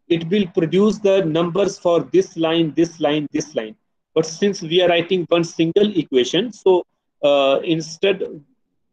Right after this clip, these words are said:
we want that only, uh, the number appear as a, for a whole equation. We have just one single number, so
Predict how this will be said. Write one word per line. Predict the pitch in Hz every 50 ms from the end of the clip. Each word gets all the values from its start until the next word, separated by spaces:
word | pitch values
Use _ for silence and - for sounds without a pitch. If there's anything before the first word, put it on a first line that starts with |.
| _ -
we | 165 175 165
want | 147 175 170 180 208 190 - -
that | 170 165 175 170 -
only, | 165 165 170 175 185 190 196 190 - _ _ _ _ _
uh, | - 143 143 143 139 135 139 135 -
the | 160 156
number | 156 165 170 175 170 202 208 - -
appear | - - - 165 160 165 175 175 190 - - 160 160 - -
as | 147 156 156 175
a, | 175 160 - _ _ _ _
for | _ 160 165 165 165
a | 160
whole | 131 160 165 190 196 220 - 180
equation. | 143 - 147 139 135 - 175 233 311 - _ _ _ _ _ _
We | 156 151
have | 160 165 160 139 160
just | 180 170 - - 131
one | 131 160 185 196
single | - - 175 156 147 139 160 156 143
number, | 127 123 120 - 170 -
so | - - 220 202 196 196